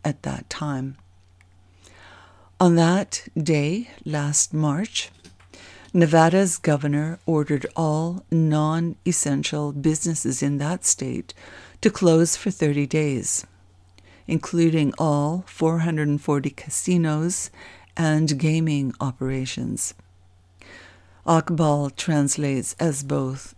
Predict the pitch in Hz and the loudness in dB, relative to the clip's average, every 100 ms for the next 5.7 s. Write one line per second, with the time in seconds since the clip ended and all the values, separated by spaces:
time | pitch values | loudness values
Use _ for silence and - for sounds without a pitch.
0 | 147 131 143 139 - 147 127 - 151 135 | -8 -2 -2 -2 -4 -4 -4 -4 -4 -4
1 | 127 - - 180 170 139 170 - - - | -6 -8 -8 -4 -2 -4 -4 -6 -4 -2
2 | 143 151 143 - - - 277 269 156 139 | -2 -4 -6 -4 -2 0 0 -2 -2 -2
3 | 117 123 - - 180 156 135 131 123 - | -4 -6 -8 -8 -6 -6 -6 -8 -10 -16
4 | - - - - - 170 139 135 - 139 | -20 -20 -20 -20 -2 0 2 0 -2 -2
5 | 135 123 151 156 135 127 147 | -2 -4 -2 -2 -4 -6 -8